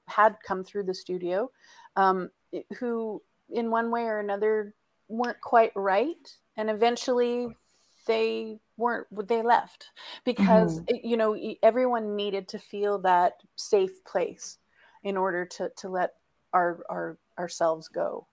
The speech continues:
Speaker 1: I mean, I think maybe that's, like, kind of a co-, sad comment on society <laughs> in some ways, but, you know, when you find those places and those people that you're comfortable with, and it doesn't have to always be through movement, but it's certainly been through movement for the last twenty years for me,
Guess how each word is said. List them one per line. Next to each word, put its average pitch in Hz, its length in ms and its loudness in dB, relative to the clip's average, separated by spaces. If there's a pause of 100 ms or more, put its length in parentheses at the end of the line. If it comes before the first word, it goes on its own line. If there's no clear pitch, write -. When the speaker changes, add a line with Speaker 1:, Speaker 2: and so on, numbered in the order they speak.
Speaker 1:
I 202 40 -8
mean, 208 160 -6
I 208 100 -2
think 214 240 -12
maybe 202 220 -8
that's, 196 240 -4
like, 190 140 -12
kind 190 200 -12
of 185 60 -8
a 175 80 -8
co-, - 260 -20
sad 180 440 -4 (120)
comment 180 460 -8
on 214 140 -14
society 185 640 2
<laughs> - 20 2
in 370 160 8
some 277 320 6
ways, 262 360 4 (440)
but, 247 240 12 (360)
you 277 80 8
know, 240 140 8
when 240 220 4
you 240 120 -2
find 220 360 -2
those 226 200 -6
places 175 640 -4
and 180 160 -6
those 180 220 -8
people 196 340 -12
that - 180 -8
you're 175 220 -16
comfortable - 460 -12
with, - 240 -10
and 196 100 -12
it 202 100 -14
doesn't 190 300 -4
have 185 260 -6
to - 120 -10
always 214 360 -6
be 165 140 -10
through - 260 -10
movement, 170 500 -8
but - 100 -4
it's - 240 -10
certainly 185 380 -12
been 180 260 -10
through 185 220 -12
movement 175 460 -8
for - 80 -12
the 170 100 -4
last - 300 -4
twenty - 340 -14
years - 200 -14
for - 160 -14
me, - 220 -14